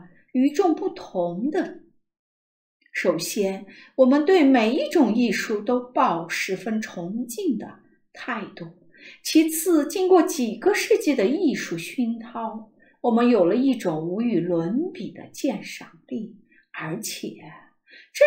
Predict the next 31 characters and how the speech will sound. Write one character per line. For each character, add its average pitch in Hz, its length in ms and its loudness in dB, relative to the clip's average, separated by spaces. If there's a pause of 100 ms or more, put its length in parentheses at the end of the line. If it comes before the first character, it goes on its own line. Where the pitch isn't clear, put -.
(120)
是 320 160 6
由 254 240 8
于 269 100 6
这 269 160 2
种 175 240 -4
鉴 233 340 -2
赏 160 420 -14
力， 214 360 -10 (420)
反 247 200 6
过 302 120 8
来 294 100 8
又 339 200 8
使 - 180 0
我 226 180 0
们 196 180 -4
最 370 240 6
终 311 260 2
在 294 240 2
一 226 300 0
切 466 260 8
文 233 220 2
化 269 260 -6
领 185 340 -6
域 233 260 -4
内 165 440 -10 (100)
达 - 280 -14
到 196 240 -6
超 381 520 -6
群 - 300 -14
的 202 180 -12
水 - 320 -12